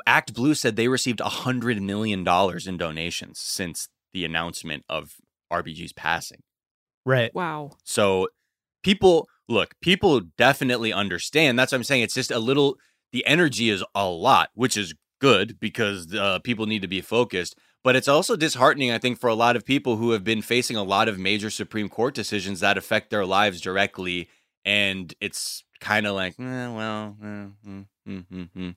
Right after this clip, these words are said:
Speaker 1: And I think hopefully this, maybe we're starting to see how intersectional it all is.
Speaker 2: Right.
Speaker 3: Mm.
Speaker 2: Yeah. Yeah, it's a, it's interesting to just look at the right-wing media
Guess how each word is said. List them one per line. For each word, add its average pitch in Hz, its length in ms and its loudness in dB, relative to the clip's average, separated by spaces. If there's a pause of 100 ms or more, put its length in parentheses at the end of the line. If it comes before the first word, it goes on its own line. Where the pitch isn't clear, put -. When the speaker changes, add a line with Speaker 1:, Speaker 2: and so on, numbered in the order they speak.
(280)
Speaker 1:
And 104 120 -2
I 104 40 0
think 107 220 -2 (140)
hopefully 101 720 0
this, - 340 -4 (200)
maybe 117 400 2
we're 135 140 -2
starting 139 320 4
to 131 60 -4
see 143 160 -4
how 131 220 2
intersectional 135 760 -8
it - 80 -14
all 220 220 -12
is. 226 200 -20 (640)
Speaker 2:
Right. 113 340 0 (240)
Speaker 3:
Mm. 220 140 -6
Speaker 2:
Yeah. 110 220 -4 (420)
Yeah, 151 220 10
it's 147 180 2
a, 165 260 4
it's - 140 0
interesting 170 400 4
to 151 80 -2
just 120 160 -2
look 120 180 0
at 120 180 2
the 110 120 0
right-wing 117 480 2
media 107 680 2